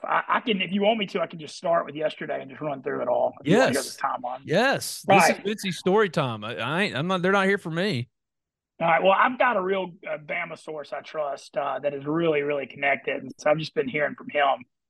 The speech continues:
Speaker 1: And for the most part, he's been right. You know, some stuff got flipped on its head. But,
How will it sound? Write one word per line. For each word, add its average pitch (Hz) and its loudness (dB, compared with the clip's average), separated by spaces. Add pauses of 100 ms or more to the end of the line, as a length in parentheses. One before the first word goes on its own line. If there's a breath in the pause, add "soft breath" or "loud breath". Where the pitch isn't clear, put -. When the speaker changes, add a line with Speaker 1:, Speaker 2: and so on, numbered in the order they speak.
Speaker 1:
And 170 2
for 170 -2
the 165 0
most 233 4
part, 240 4
he's 233 -2
been 240 -2
right. 262 -2 (340)
You 175 -6
know, 190 4
some 190 -4
stuff 190 2 (240)
got 165 -2
flipped 185 -4
on 165 -6
its 135 -14
head. 156 2
But, 147 0